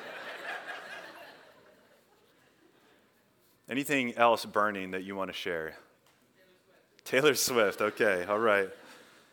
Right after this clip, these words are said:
I'm going to Taylor Swift this summer with my daughter. I think she's coming with me. I'm not sure which way it is. Well, uh, I am a loyal member of what is called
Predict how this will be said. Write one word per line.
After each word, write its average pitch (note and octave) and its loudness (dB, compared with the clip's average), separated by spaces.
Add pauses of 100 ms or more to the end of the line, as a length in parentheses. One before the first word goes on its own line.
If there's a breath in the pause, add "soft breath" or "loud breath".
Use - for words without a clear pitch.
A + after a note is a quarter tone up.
(120 soft breath)
I'm B2+ 0
going D3 4
to C3 2
Taylor B2 4
Swift A2+ 0
this G#2 -2
summer G#2 -2
with G2 -4
my F#2+ -2
daughter. F#2+ 0 (480 soft breath)
I G#2 0
think A#2+ -6
she's A2 -6
coming G2+ -2
with F2+ -8
me. F2 -8
I'm E2 -4
not D#2+ -6
sure E2+ -8
which D#2+ -10
way E2 -6
it D#2+ -10
is. D#2+ -12 (1800 soft breath)
Well, D#3 12
uh, D#3 10
I E3+ 10
am F3+ 6
a D3+ 8
loyal C#3+ 10
member C3+ 8
of B2+ 6
what B2+ 6
is - 0
called A#2 4